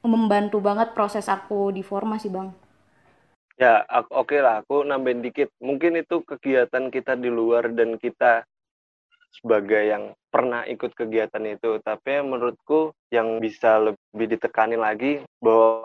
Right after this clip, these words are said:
Speaker 2: kan yang masuk Forma kan juga banyak, nggak cuman hitungan sepuluh, dua puluh, tapi ada beberapa, ba-, lebih banyak orang lagi, dan itu dibagi divisi yang mungkin nggak dapet kesempatan itu. Dan mungkin kalau misalkan emang di divisi itu kan kita udah kenal juga ada divisi advokasi,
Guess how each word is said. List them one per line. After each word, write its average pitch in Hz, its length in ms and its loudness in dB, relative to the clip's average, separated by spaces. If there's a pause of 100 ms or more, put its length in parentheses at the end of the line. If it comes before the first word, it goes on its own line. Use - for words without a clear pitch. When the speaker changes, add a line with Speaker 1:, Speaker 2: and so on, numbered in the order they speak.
Speaker 2:
kan 156 160 4
yang 165 240 2
masuk 165 240 -2
Forma 165 320 2
kan 190 160 2
juga 151 240 4 (400)
banyak, 120 480 2
nggak - 320 -2
cuman 110 320 -2
hitungan 110 320 -2
sepuluh, 147 560 2
dua 113 240 4
puluh, 139 480 0
tapi 113 320 0
ada 110 80 0
beberapa, 104 640 2 (480)
ba-, 113 160 4
lebih 117 240 2
banyak 117 320 0
orang 113 160 -2
lagi, 117 240 0
dan 120 80 4
itu 123 160 -4
dibagi 113 240 0
divisi 113 480 -4
yang 165 80 -2
mungkin 147 240 -2
nggak 117 240 0
dapet 120 160 -8
kesempatan 113 480 -2
itu. 156 240 0 (440)
Dan 123 160 2
mungkin 143 240 2
kalau 156 240 4
misalkan 147 320 0
emang 139 320 -2
di 123 80 4
divisi 123 400 0
itu 135 80 0
kan 143 240 2
kita 143 160 4
udah 131 160 4
kenal 123 320 0
juga 113 240 4
ada 110 160 2
divisi 110 400 -2
advokasi, 139 640 0